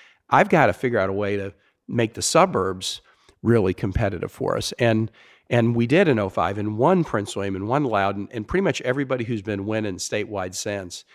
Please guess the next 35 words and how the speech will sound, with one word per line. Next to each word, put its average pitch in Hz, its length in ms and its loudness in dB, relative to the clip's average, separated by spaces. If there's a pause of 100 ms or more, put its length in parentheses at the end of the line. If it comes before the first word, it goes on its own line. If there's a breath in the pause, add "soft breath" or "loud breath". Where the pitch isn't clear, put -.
(140 soft breath)
Jim 117 280 -2
Webb, 98 300 -2
Barack 101 320 0
Obama, 101 580 -6 (400 soft breath)
you 110 120 -6
know, 98 280 -6
uh, 92 460 -10
Mark 107 340 -4
Warner, 104 460 0
Terry 113 340 0
McAuliffe, 107 540 0
Ralph 101 220 2
Northam, 113 380 2 (280 soft breath)
has 117 180 -2
pursued 139 460 -4
this 90 160 -6
suburban 117 520 -2
strategy 95 440 -6
of 87 80 -6
investing 104 420 -2
heavily 107 540 -2 (360 loud breath)
in 113 120 2
the 92 80 0
suburbs 175 420 4
that 127 120 2
are 147 80 2
now 196 360 0 (320 soft breath)
sixty-five - 560 0
percent - 260 -2
of 143 40 0
the - 100 -6
population 120 640 0
is, - 300 -10
is 104 160 -2
suburban. 101 520 -6